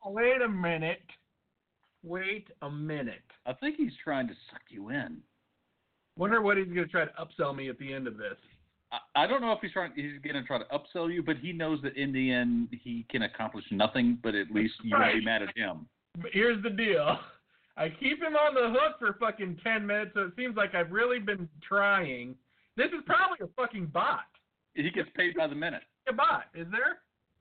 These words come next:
Speaker 2: It's probably a bot, but he probably gets paid by the minute.
Speaker 1: It's just a loop. You know what I mean? It's probably just a,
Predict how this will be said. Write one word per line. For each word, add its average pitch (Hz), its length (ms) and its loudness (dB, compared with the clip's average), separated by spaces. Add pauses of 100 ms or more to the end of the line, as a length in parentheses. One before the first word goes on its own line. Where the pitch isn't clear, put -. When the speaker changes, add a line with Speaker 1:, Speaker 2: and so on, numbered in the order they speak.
(160)
Speaker 2:
It's 165 160 -14
probably 170 320 -4
a - 20 -6
bot, 143 300 -2
but 160 100 -12
he 156 80 -16
probably 139 280 -6
gets 123 220 -12
paid 117 200 -2
by 101 100 -4
the 95 100 -12
minute. 113 260 -10 (500)
Speaker 1:
It's 160 180 -8
just 269 240 -2
a 214 80 6
loop. 175 520 4 (420)
You 151 80 -10
know 180 120 2
what 208 100 6
I 196 80 4
mean? 202 440 -4
It's 170 180 -12
probably 208 240 2
just 240 240 -4
a, 202 140 0